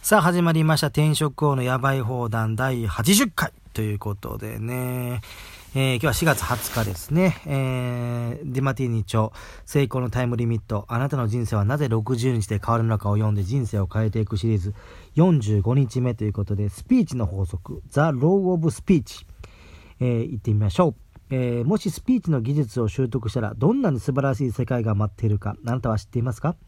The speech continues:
人前でスピーチをすることは世界で共通する恐怖の一つです。その大きな恐怖を克服して、あなたの内側の深いところに眠るメッセージを人々に伝えることができるなら、それだけであなたは世界の上位二十パーセントに入ることができます。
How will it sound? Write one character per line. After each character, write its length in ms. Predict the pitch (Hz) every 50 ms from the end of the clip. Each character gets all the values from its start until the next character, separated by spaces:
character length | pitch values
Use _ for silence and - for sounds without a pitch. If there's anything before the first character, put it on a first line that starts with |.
| - - - - - - - - - -
人 120 | - 170 151
前 180 | 151 156 147
で 160 | 143 143 143 131
ス 140 | - -
ピ 140 | - 214 202
ー 40 | 160
チ 120 | - -
を 60 | 127 113
す 120 | - 120
る 80 | 127 113
こ 120 | - 123
と 120 | 110 117
は 160 | 107 104 107 104
世 120 | - 165
界 200 | 160 180 147 123
で 100 | 113 104
共 240 | - - 147 165 175
通 300 | 156 - 165 165 156 151
す 120 | - -
る 220 | 143 143 151 165 - -
恐 180 | - 196 185
怖 80 | - 123
の 60 | 110
一 160 | 92 - 117
つ 60 | - -
で 100 | 107 101
す。 160 | - - - - - - - - - - - -
そ 100 | - -
の 120 | 185 196 208
大 140 | 226 247 196
き 120 | 156 160
な 100 | 139 120
恐 180 | - - 180 165
怖 160 | 104 135 123 107
を 20 |
克 240 | - 120 110 - 127
服 220 | 113 110 - 123
し 60 | 104
て、 200 | - - 131 - - -
あ 120 | - 131 156
な 80 | 185
た 80 | 175 180
の 80 | 135 117
内 180 | 110 - 143
側 160 | 127 135 131
の 100 | 127 127
深 220 | 113 - - 190 175
い 60 | 143
と 100 | - 131
こ 120 | 110 127
ろ 100 | 123 123
に 80 | 113 110
眠 180 | 113 113 113 113
る 120 | 117 113
メ 120 | 110 135
ッ 20 | 147
セ 240 | - - - 123 110
ー 20 |
ジ 100 | 98 95
を 160 | 117 143 156 - - - - -
人 200 | - - - 175
々 220 | 156 143 - 120 107
に 60 | 101
伝 220 | - - - 143
え 20 | 139
る 80 | 135
こ 140 | 123 131 131
と 80 | 117 113
が 120 | 98 104
で 120 | 101 110 107
き 100 | - 127
る 140 | 117 113
な 120 | 104 120 123
ら、 140 | 110 92 - -
そ 120 | - - -
れ 100 | 160 160
だ 100 | 180 170
け 140 | 151 175
で 200 | 156 180 190 202 -
あ 40 | 131
な 100 | 127 131
た 100 | 113 117
は 240 | 110 143 175 - - -
世 120 | - 165
界 220 | 156 - 135 123 110
の 100 | 110 107
上 220 | 98 127 156 151
位 100 | 123 113
二 140 | 107 110 107
十 120 | 110 156
パ 260 | 160 - - 208 208 190
ー 20 |
セ 100 | 190 226
ン 60 | 214
ト 80 | - 156
に 60 | 135
入 180 | 107 123 135 120
る 60 | 110
こ 100 | 127 143
と 80 | 170
が 80 | 147 123
で 80 | 101 90
き 100 | 98 95
ま 80 | 90
す。 100 | 82 -